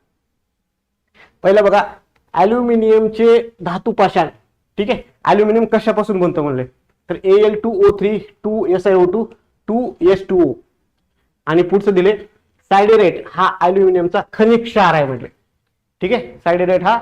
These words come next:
ॲल्युमिनियमचा खनिज क्षार आहे. तर आपल्याला काय बघायचे रे? ठीक आहे, बघा आता ॲल्युमिनियमचं धातू पाषाण, ॲल्युमिनियम आपण बघितलंय, ॲल्युमिनियम कशापासून बनतं तर बॉक्साईट ह्याच्यापासून बनतं.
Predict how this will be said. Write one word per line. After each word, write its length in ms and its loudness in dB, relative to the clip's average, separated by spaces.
ॲल्युमिनियमचा 560 0
खनिज 220 0
क्षार 200 -2
आहे. 80 -6
तर 60 -2
आपल्याला 260 0
काय 160 0
बघायचे 300 0
रे? 80 -4
ठीक 120 -2
आहे, 100 -6
बघा 120 0
आता 140 -4
ॲल्युमिनियमचं 680 2
धातू 240 -2
पाषाण, 340 -2
ॲल्युमिनियम 420 2
आपण 280 0
बघितलंय, 380 2
ॲल्युमिनियम 420 2
कशापासून 440 -2
बनतं 220 0
तर 120 0
बॉक्साईट 460 0
ह्याच्यापासून 440 -2
बनतं. 240 0